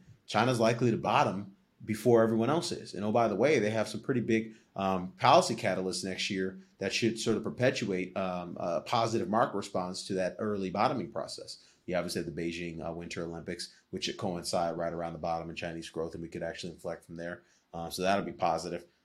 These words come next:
Um, and then you also have the, the Party Congress at the end of next year, you know, where we're gonna outline some pretty major initiatives, uh, big plans. You know, obviously Xi gets his sort of triple stamp on the cor-, you know, coronation process in terms of being president for life and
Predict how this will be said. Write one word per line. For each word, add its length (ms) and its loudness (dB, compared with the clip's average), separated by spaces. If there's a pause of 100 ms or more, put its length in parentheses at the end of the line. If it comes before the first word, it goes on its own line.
(100)
Um, 280 0
and 100 -2
then 80 2
you 140 6
also 260 4
have 220 2
the, 100 -2
the 180 -6
Party 340 4
Congress 440 -4
at 60 -12
the 80 -2
end 100 -2
of 60 -6
next 280 -6
year, 220 -2 (460)
you 60 -8
know, 60 -6
where 180 -4
we're 160 -6
gonna 140 -4
outline 540 -4
some 160 -8
pretty 200 0
major 360 -4
initiatives, 600 -4 (220)
uh, 140 -4
big 240 -4
plans. 480 0
You 80 -4
know, 80 -4
obviously 340 -4
Xi 240 -6
gets 240 -4
his 160 -6
sort 160 -4
of 120 -8 (260)
triple 300 0
stamp 360 4
on 120 0
the 60 -4
cor-, 240 2
you 60 0
know, 120 -6
coronation 560 -4
process 520 -4
in 80 -8
terms 220 -8
of 60 -14
being 160 -8
president 420 -6
for 80 -8
life 380 -4
and 100 -12